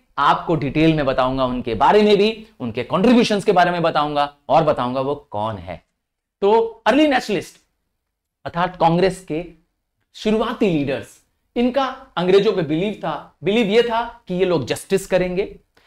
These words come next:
बिलीव ये था कि ये लोग फेयर प्ले करेंगे, ऑनेस्ट हैं और अंग्रेजों के प्रति ये इंटीग्रिटी अर्थात ऑनेस्टी से काम करते हैं। उनको बिलीव था कि अंग्रेज स्वयं भी ऑनेस्ट हैं। याद रखिएगा, ये इनकी गलतफहमी है, मैं अभी बोल दे रहा हूं।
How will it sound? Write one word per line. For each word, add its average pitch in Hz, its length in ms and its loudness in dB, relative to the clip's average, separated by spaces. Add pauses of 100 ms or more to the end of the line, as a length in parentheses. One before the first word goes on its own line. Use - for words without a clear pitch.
(140)
बिलीव 214 300 2
ये 214 120 4
था 233 500 -2
कि 208 60 -2
ये 214 100 4
लोग 240 200 0
फेयर 254 220 4
प्ले 247 220 0
करेंगे, 214 440 0
ऑनेस्ट 220 500 -4
हैं 160 260 -8 (220)
और 233 160 2
अंग्रेजों 196 520 0
के 208 140 0
प्रति 175 260 -6
ये 185 580 -2
इंटीग्रिटी 175 680 0
अर्थात 170 460 -8
ऑनेस्टी 147 640 -6
से 175 140 -8
काम 120 280 -8
करते 101 320 -14
हैं। - 100 -20 (420)
उनको 220 200 0
बिलीव 208 360 2
था 247 100 4
कि 254 120 0
अंग्रेज 233 320 2
स्वयं 269 500 0
भी 240 340 0 (100)
ऑनेस्ट 214 480 0
हैं। 120 240 -10 (120)
याद 160 200 2
रखिएगा, 220 480 -2 (120)
ये 156 160 0
इनकी 170 220 -2
गलतफहमी 131 720 -4
है, 107 260 -10
मैं 139 100 -4
अभी 139 180 0
बोल 156 220 2
दे 127 100 -2
रहा 113 100 -6
हूं। 95 160 -12